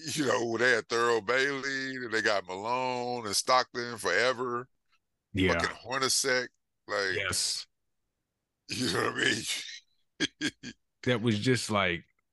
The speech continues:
Speaker 2: they were a good team. I mean, as we saw later in the nineties, but man,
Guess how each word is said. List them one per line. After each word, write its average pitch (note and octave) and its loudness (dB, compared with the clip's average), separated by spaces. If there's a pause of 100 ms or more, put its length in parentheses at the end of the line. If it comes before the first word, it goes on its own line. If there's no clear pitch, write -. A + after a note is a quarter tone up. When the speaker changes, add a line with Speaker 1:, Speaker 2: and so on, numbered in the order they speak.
(300)
Speaker 2:
they B2+ 6
were G3 6
a G#2+ 0
good A#2+ 2
team. E3+ 4
I F2+ -2
mean, F#2+ 2
as G#2+ 0
we G#2+ 2
saw A#2+ 2
later A#2 2
in A2+ 4
the G2 2
nineties, G2+ -2 (420)
but E2 -4
man, A#2 4